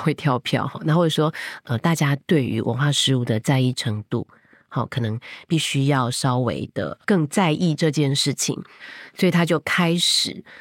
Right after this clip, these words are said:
重新的把力气关注在这个议题上。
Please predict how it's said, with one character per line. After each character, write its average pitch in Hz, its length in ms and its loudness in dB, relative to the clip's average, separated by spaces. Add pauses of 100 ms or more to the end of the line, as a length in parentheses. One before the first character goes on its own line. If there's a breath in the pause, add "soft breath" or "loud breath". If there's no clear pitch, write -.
(160 loud breath)
重 143 280 2
新 185 360 2
的 131 280 0
把 - 180 -4
力 165 160 0
气 147 320 -4
关 165 260 0
注 151 240 -2
在 127 360 0
这 185 200 0
个 - 200 -8 (140)
议 139 120 0
题 - 160 -8
上。 - 240 -4